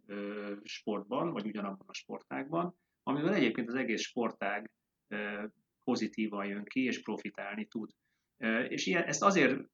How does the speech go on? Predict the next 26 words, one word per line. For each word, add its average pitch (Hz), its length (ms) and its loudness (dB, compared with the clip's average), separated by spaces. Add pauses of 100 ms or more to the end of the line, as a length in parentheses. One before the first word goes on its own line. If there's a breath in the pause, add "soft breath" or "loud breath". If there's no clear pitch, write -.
vetettem 139 500 2
föl, 135 320 0
mert 135 200 2
hát 139 160 2
ugye 139 180 2
egyrészt 151 380 2
a, 120 280 4
a 123 60 -2
magyar 135 360 2
férfi 131 340 0
futballnak 117 640 0
a 107 420 -2 (960)
kvázi 131 400 4
sikertelensége, 117 960 2
sikeressége, 117 680 0
ugye 113 140 2
ezzel 107 180 0
mindig 113 300 2
vitatkozunk, 117 500 0
nehéz 113 320 2
sikerességet 104 760 -2
fölmutatni 107 560 -4
az 101 120 -4
utóbbi 104 380 -6
harminc 101 440 -6
évben, 131 500 -2